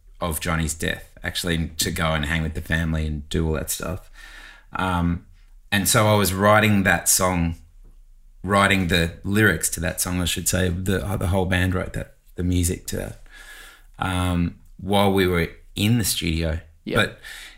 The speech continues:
Speaker 1: in terms of putting it out in the public and having people know what you're thinking or feeling,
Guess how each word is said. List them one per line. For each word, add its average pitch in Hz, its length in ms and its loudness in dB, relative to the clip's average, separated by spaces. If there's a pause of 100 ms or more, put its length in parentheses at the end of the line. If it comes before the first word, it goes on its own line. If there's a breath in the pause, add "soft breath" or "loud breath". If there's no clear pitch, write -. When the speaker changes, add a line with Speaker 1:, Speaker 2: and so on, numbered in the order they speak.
(460 loud breath)
Speaker 1:
in 156 140 4
terms 170 280 4
of 147 120 -4
putting 117 260 4
it 101 80 6
out 101 180 4
in 95 100 2
the 85 60 -2
public 92 480 -2
and 90 280 -2 (300)
having 92 380 0
people 87 720 -2 (840)
know 95 440 0
what 90 220 -2
you're 85 100 -2
thinking 92 480 -2
or 82 100 0
feeling, 87 540 0